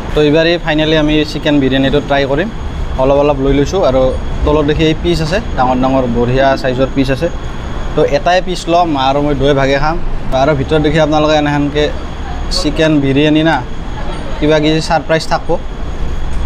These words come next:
চিকেনটোতো পালোঁৱে, লগতে এটা কণীও পালোঁ আৰু গ্ৰেভিটোও আছে, গ্ৰেভিটোৰ তলত সেনেকৈ দিয়া আছে আৰু মাংসৰ পিচ আৰু আছে,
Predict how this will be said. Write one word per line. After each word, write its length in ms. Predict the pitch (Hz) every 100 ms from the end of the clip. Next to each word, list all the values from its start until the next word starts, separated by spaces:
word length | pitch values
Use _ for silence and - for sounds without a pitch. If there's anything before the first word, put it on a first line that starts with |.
| - - -
চিকেনটোতো 520 | 156 160 156 151 156 165 156
পালোঁৱে, 300 | 156 165 170
লগতে 240 | 147 143 151
এটা 100 | 147 156
কণীও 280 | 156 156 165 151
পালোঁ 220 | 147 180 - - - - - - - - - - - - - - - - - - - - - - 123
আৰু 120 | 131 127 135
গ্ৰেভিটোও 480 | 143 135 160 175 196
আছে, 140 | 170 185 - - -
গ্ৰেভিটোৰ 360 | 127 127 131 147
তলত 160 | 143 143
সেনেকৈ 260 | 139 135 135 120
দিয়া 160 | 127 131
আছে 160 | 123 170 - - - - - - 123
আৰু 100 | 127 131
মাংসৰ 280 | 123 120 147 139
পিচ 120 | 143 131
আৰু 120 | 151 185
আছে, 160 | 165